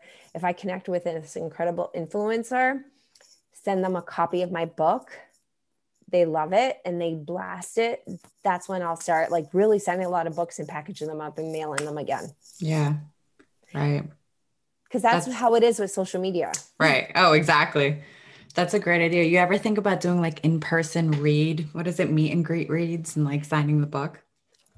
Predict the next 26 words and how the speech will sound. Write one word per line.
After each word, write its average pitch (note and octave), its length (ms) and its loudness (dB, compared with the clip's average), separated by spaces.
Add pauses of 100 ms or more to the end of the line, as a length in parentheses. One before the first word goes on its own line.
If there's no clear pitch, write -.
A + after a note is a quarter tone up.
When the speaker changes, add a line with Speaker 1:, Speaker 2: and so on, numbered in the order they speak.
Speaker 1:
I G#3+ 240 6
have G#3+ 560 4
done A3 180 2
some G#3+ 180 -4
book E3+ 180 -2
signings E3 800 -4 (360)
and F#3+ 320 0
I've F3 120 -2
had, F3+ 340 0 (360)
I've F3+ 180 0
done F3 220 0
some F3+ 240 -4
readings, E3 580 -6 (480)
but G#3 100 2
I F#3+ 140 6
also F#3+ 720 2
definitely, G3 840 0
um, F3 720 -4 (240)
am F3+ 160 -2
gonna F3+ 240 0
look F3 180 -4
into, E3+ 800 -4
like, E3+ 260 -2
schools F3+ 1200 2
and F#3+ 120 -8
stuff. E3+ 640 -2